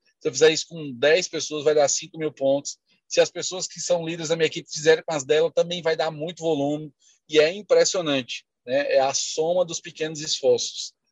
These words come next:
né? A soma dos pequenos esforços gera um resultado grande demais. Então, é, é, é... acreditem, acreditem, assuma uma posição de liderança,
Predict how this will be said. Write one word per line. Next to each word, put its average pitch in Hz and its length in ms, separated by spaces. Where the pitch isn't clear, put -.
né? 127 120
A 135 100
soma 175 260
dos 175 140
pequenos 170 320
esforços 151 400
gera 156 260
um 165 100
resultado 151 460
grande 143 260
demais. 123 440
Então, 165 240
é, 185 240
é, 165 640
é... 156 80
acreditem, 135 680
acreditem, 143 840
assuma 160 360
uma 160 80
posição 151 360
de 143 120
liderança, 135 680